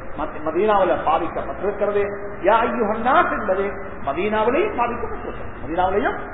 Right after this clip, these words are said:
பாதிக்கப்பட்டிருக்கிறது. எனவே அப்படி யாரும் சொன்னது சொன்னால் அதை போட்டு அரட்டிக்கூட தேவையில்லை. இல்லை, அந்த கிளாஸ் அப்படி சொன்னாங்க, நீங்க இப்படி சொல்றீங்க, இது பிள்ளைன்னு சொல்ல வேணாம், அது அவங்களோட ஹால்ல விட்டுடுங்க.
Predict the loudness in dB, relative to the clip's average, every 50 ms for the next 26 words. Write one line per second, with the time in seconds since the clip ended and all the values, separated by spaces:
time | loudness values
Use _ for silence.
0 | -8 -8 -4 0 0 0 0 0 -2 -2 -4 -4 -4 -4 -6 -6 -6 -2 0 0
1 | 0 0 -2 -4 -4 -4 -4 -4 -4 -4 -6 -4 -2 -2 -2 -2 -2 -2 -2 0
2 | 0 0 0 0 -2 -2 -2 -2 -2 -2 -4 -4 -4 -2 -2 -2 -2 -4 -6 -8
3 | -8 -8 -4 0 0 0 0 0 0 -2 -2 -2 -2 -2 0 0 -2 -2 -4 -4
4 | -4 -4 -4 -4 -4 -4 -6 -4 -4 -4 -2 -2 -2 0 0 -2 0 2 2 2
5 | 2 0 -2 -4 -2 -4 -4 -4 -4 -2 -2 -2 0 0 -2 -4 -6 -6 -4 -4
6 | -4 -2 -2 -2 -2 -4 -4 -4 -6 -6 -4 -2 0 0 0 0 0 -2 -2 0
7 | 2 2 2 2 0 -2 -4 -6 -8 -10 -10 -10 -8 -6 -4 0 2 2 2 2
8 | 2 0 -2 -2 0 0 -2 -2 -2 -2 -4 -6 -4 -4 -4 -4 -2 0 0 0